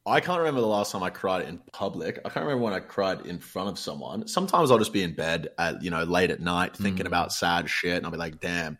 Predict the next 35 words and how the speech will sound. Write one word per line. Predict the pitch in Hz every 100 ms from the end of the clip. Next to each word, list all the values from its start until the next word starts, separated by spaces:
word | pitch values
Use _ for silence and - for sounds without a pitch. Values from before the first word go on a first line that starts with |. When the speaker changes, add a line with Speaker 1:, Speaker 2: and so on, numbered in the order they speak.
| -
Speaker 2:
Oh, | 104 95
okay, | - 117
Speaker 1:
Or | 123
Speaker 2:
so | -
Speaker 1:
sometimes, | - 170 208 240 165 -
like, | 123 123 -
you | 135
ever | 208
feel | 196 156 139
like | 131
you | 98
just | - 90
need | 87 82 82 -
to |
cry, | - 82 80 104 165 -
you |
know? | 87 120 -
Speaker 2:
Yeah, | - 104 101 92 - _ 117
and | 107
it | -
feels | - 117 101
Speaker 1:
Yeah. | 120
Speaker 2:
fucking | 101 95 90
good. | 95 92 90
It's | 90 -
just | 95
like | 92 -
release. | 95 90 123
Speaker 1:
Yeah. | 139 113 - - - _ _ _ _ _ -
And | 120 151
that, | 147
so, | - 147
like, | 143 139
recently, | 110 143 196 - 85 87 87
like, | 85 87